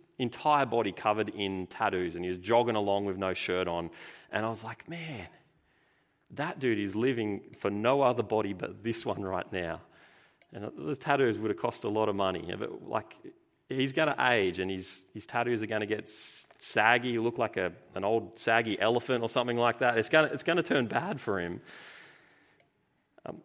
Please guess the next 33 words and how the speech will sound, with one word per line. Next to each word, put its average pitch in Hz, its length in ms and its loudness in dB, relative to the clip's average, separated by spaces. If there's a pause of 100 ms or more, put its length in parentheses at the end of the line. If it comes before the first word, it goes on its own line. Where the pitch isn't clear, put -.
(720)
now, 135 280 2
you 143 140 4
might 151 320 6
have 123 180 4
an 110 80 2
experience 107 560 -2
of 90 140 -6
good 110 160 -6
health 104 320 0
in 92 80 -2
a 90 60 -2
good 107 240 -2
body 98 260 2
for - 120 -8
twenty 101 280 -4
year, 92 300 -2
for - 160 -4
a 87 40 -2
few 107 220 -6
years 87 340 -6
in 92 80 -6
your 87 80 -4
twenties 85 380 -6
or 90 60 -4
whatever. 87 400 -2 (920)
But 147 140 2
the 170 80 2
fact 190 340 -6
is, 104 280 -4 (160)
for 151 200 -2
many 147 320 2
of 95 100 -2
us, - 300 -6